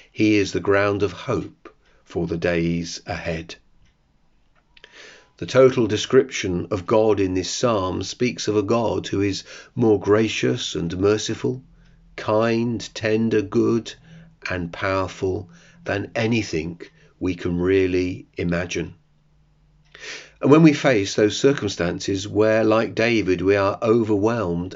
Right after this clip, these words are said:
and distressed, then, in the words of C H Spurgeon, we must think of all things about God that are worthy of our confidence, and putting them all together,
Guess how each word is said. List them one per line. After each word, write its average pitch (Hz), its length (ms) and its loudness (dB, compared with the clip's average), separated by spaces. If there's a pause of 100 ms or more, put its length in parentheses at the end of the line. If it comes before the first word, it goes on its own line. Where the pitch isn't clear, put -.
and 90 220 -4
distressed, - 840 -6 (680)
then, 117 340 2
in 92 160 0
the 87 80 -2
words 104 480 4
of 87 100 -6
C 110 540 -4
H 92 320 -8
Spurgeon, 98 640 -2 (1160)
we 151 80 6
must 143 200 6
think 139 200 6
of 127 100 4
all 143 180 10
things 110 360 0
about 107 340 0
God 90 380 0
that 98 120 0
are 98 200 0
worthy 113 680 0
of - 80 -14
our 104 160 -2
confidence, 95 960 -6 (720)
and 110 180 -6
putting 170 320 2
them 127 140 6
all 143 160 6
together, 123 600 -2